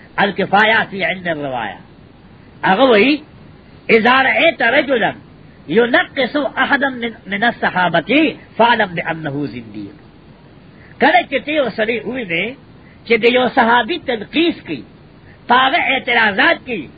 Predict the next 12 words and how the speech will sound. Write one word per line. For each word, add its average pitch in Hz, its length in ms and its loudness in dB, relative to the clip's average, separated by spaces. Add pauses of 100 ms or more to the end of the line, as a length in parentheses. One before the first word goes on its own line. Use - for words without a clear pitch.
(160)
پوه 247 220 0
سې 240 160 -6
چې 202 100 -4
دا 175 120 0
زنديق 123 400 -12 (100)
دی. - 80 -20 (1500)
او 214 120 6
زنديق 233 560 2
معنا 233 540 2 (220)
د 202 40 -4 (120)
دین 262 220 -6
ګډوډ 151 340 -2